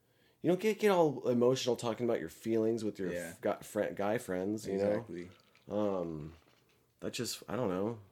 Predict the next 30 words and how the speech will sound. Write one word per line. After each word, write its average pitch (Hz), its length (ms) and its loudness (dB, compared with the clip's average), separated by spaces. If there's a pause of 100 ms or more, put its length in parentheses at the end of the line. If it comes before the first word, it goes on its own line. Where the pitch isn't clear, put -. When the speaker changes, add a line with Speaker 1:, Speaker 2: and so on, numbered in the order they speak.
(220)
Speaker 1:
It's 98 180 -6
weird, 113 400 4
'cause, 104 220 -4
you 117 80 -4
know, 110 140 2
there's 104 160 0
this 98 120 -6
whole 113 140 -6
stigma, 110 540 -2
like, 90 240 -4
you 110 80 -4
gotta 98 120 -4
be 95 120 -6
a 82 40 -6
man, 87 460 -8
Speaker 2:
Yeah. 76 140 -6
Speaker 1:
dude. 80 260 -10 (380)
And 113 120 2
I 127 120 6
am 120 320 2
a 101 80 2
man, 101 580 0
but, 92 300 -4
like, 90 400 -6 (1120)
I - 100 -20
get 151 120 -14 (160)
fucking 147 300 -10
emotional 139 520 -4
sometimes. 143 720 -4
Speaker 2:
Yeah. 156 80 -16